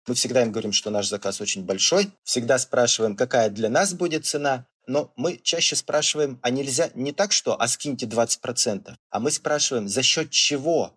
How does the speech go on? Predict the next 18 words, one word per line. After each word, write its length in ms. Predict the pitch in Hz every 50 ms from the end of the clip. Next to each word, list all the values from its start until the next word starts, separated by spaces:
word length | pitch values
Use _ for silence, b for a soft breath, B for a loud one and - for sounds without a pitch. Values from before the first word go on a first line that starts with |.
| _ -
можно 520 | 107 117 147 196 226 - - 160 113 90
снизить 640 | - - - - 113 131 156 156 - 147 143 -
цену. 500 | - - - 135 120 107 98 87 78 - - _ _ _ _ _
И 80 | - 120
при 140 | 127 156 160
такой 280 | 165 170 165 190 180
постановке 540 | - - 160 - - 165 175 170 - - 160
вопроса 480 | 143 165 160 - 196 214 220 - - 127 - -
им 180 | 156 156 156
приятнее 500 | - - 160 165 165 156 143 - 143 135
с 120 | 127 - -
нами 220 | 139 135 143 139
общаться, 460 | 139 127 - - - 208 202 - -
и 60 | 117 123
они 160 | 131 143 147
сами 280 | - - 165 156 151
могут 360 | 135 131 127 120 113 110 - -
предложить. 640 | - 113 101 113 110 107 - - 95 92 -